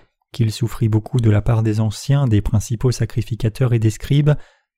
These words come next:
qu'il fut mis à mort et qu'il ressuscita le troisième jour. Pierre, l'ayant pris à part, se mit à le reprendre et dit, « À Dieu ne plaise, Seigneur, cela ne t'arrivera pas. »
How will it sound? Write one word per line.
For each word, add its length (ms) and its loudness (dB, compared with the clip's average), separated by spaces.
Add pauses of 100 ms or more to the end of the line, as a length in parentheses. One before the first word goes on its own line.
(160)
qu'il 200 0
fut 180 -2
mis 180 4
à 80 8
mort 240 4
et 80 -2
qu'il 220 -2
ressuscita 560 -2
le 100 2
troisième 400 2
jour. 360 2 (880)
Pierre, 300 2
l'ayant 240 0
pris 240 0
à 80 4
part, 240 0
se 120 -4
mit 220 2
à 60 4
le 80 4
reprendre 420 2
et 60 2
dit, « 260 2 (540)
À 100 0
Dieu 180 0
ne 120 0
plaise, 320 2
Seigneur, 460 2
cela 220 4
ne 120 2
t'arrivera 420 2
pas. » 220 2